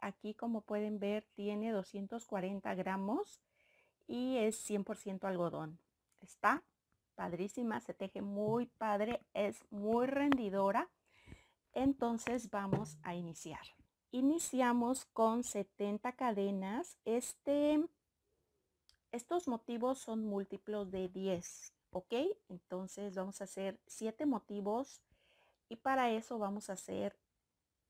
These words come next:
setenta cadenitas. Aquí ya tenemos las setenta cadenitas, ¿ok? Entonces vamos a hacer cuatro cadenitas más,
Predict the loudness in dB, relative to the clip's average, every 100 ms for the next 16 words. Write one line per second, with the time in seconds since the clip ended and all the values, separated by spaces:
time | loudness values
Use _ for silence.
0 | _ -14 -8 -8 _ -4 -4 -4 -4 -6
1 | -6 _ _ -6 -4 -2 -6 -10 -20 -16
2 | -16 -16 -20 _ _ _ _ _ _ _
3 | _ _ _ _ _ _ -8 -4 0 4
4 | 4 4 2 2 0 -2 -2 0 4 4
5 | 2 -2 -4 _ -2 -2 -2 -4 -2 0
6 | 0 -4 -4 -2 0 0 -6 -18 -12 -12
7 | -4 0 0 0 _ _ _ _ _ _
8 | _ 0 4 4 4 6 6 4 4 4
9 | 4 0 -10 2 4 6 4 4 4 2
10 | 2 0 4 4 2 _ _ _ 4 6
11 | 6 2 0 0 0 -2 0 0 2 2
12 | 2 0